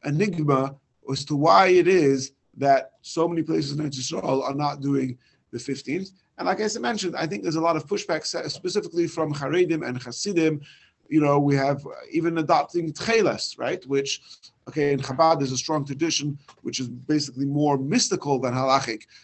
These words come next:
about not wearing mish-, Tcheles in the times of Golus. But halachically speaking, it's really not, uh, it's a very difficult argument to make to not wear Tcheles. And yet, many people are resistant to it.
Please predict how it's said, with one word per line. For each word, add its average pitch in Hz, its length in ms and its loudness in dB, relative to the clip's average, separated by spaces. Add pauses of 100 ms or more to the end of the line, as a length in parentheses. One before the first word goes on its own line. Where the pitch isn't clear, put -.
(140)
about 131 300 -2
not 143 220 -2
wearing 135 300 -2
mish-, 127 220 -4
Tcheles 123 680 -6
in 123 40 -10
the 123 60 -10
times 123 300 -8
of 117 80 -8
Golus. 110 720 -10
But 151 160 0
halachically 190 560 2
speaking, 170 500 0 (360)
it's - 380 -10 (540)
really 226 440 -4
not, 208 300 0 (520)
uh, 160 60 -6
it's 165 420 -10
a 180 100 -8
very 202 300 0
difficult 190 400 -2
argument 175 440 0
to 175 60 -6
make 185 340 -2 (260)
to 143 80 -6
not 135 220 -2
wear 127 160 -4
Tcheles. 120 500 -6
And 156 120 -8
yet, 208 300 -2 (1000)
many 180 240 0
people 202 300 2
are 208 100 2
resistant 202 460 0
to 143 100 0
it. - 200 -6